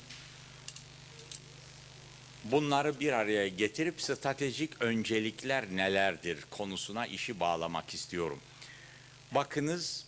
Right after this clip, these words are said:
bizim dış politikada demin de söylediğim gibi Müslüman ülkeler birliğini kurmamız lazım. Sadece Körfez'deki ülkelerin son on yıllık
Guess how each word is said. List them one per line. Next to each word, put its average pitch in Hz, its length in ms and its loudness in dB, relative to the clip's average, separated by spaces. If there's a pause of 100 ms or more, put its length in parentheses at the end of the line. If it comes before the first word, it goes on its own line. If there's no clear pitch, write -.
bizim 127 440 -2
dış 143 220 0
politikada 107 760 0
demin 131 320 2
de 92 80 0
söylediğim 90 600 -2
gibi 110 420 -4 (580)
Müslüman 139 480 -2
ülkeler 127 460 0 (120)
birliğini 117 560 0
kurmamız 95 640 -2
lazım. 82 440 -2 (720)
Sadece 147 960 4
Körfez'deki 135 800 0
ülkelerin 120 800 0 (280)
son 202 380 2 (100)
on 185 260 4
yıllık 104 640 0